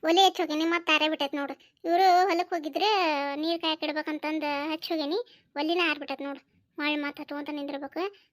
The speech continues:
ಕಾದ ಬಿಡ ಅಂದ್ ಬಿಟ್ಟಿದ್ರ ಉಗುರ್ ಬಿಸಿ ಇರ್ತಿದ್ವಿ. ಈಗೇನ್ ಬಿಸಿಲ್ ಐತ್ ಬಿಡು. ಆ ಬಿಸ್ಲಿಗ್ ಹೋಗ್ ಬಂದಿರ್ತಾರ,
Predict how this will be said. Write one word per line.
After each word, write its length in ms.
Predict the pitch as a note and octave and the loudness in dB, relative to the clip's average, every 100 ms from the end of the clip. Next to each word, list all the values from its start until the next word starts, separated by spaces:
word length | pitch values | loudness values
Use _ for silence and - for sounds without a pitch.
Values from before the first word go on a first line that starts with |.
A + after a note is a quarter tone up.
| _ | _
ಕಾದ 220 | F4 E4 F4+ | 0 2 2
ಬಿಡ 100 | E4+ E4 | 2 0
ಅಂದ್ 160 | E4+ | 0
ಬಿಟ್ಟಿದ್ರ 340 | D4 F#4 E4 D#4 E4+ D#4 | -4 -2 -2 0 0 0
ಉಗುರ್ 200 | D4+ D#4+ | -2 -4
ಬಿಸಿ 240 | D#4 E4 | -4 -4
ಇರ್ತಿದ್ವಿ. 320 | D#4 - C#4+ D4+ | -6 -6 -8 -2
ಈಗೇನ್ 240 | F#4 F#4 | -2 -2
ಬಿಸಿಲ್ 280 | E4 F#4+ F4 | -2 -2 -2
ಐತ್ 120 | D4 | -2
ಬಿಡು. 280 | E4 G4 A#4+ - - _ - | 0 0 -2 -8 -20 _ -10
ಆ 180 | C#4+ F4 | -4 -2
ಬಿಸ್ಲಿಗ್ 380 | F4+ F4 G4 F#4 | -2 -2 -2 0
ಹೋಗ್ 120 | F4 | 0
ಬಂದಿರ್ತಾರ, 360 | E4+ F4 E4+ | -2 -2 -2